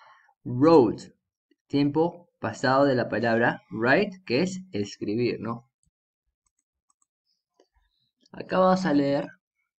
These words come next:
esta pequeña lectura de Malala Yousafzai, a young education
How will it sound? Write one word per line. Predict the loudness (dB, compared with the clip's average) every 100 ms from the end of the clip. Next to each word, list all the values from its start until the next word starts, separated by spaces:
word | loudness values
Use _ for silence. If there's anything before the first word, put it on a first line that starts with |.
| _ _ _ _ _ -20 -20 _ -10 -6
esta | -4 -4
pequeña | -4 -2 0 0
lectura | 0 2 2 2
de | 0 -2 -6 -6
Malala | -2 0 2 2 4 2 -2 -8
Yousafzai, | -6 -4 -2 0 -2 -2 -12 -14 -10
a | -6
young | -2 0 0 0 -4 _ _ _ _ _ _ -4
education | -2 -2 -4 0 0 0 -2 -4 -4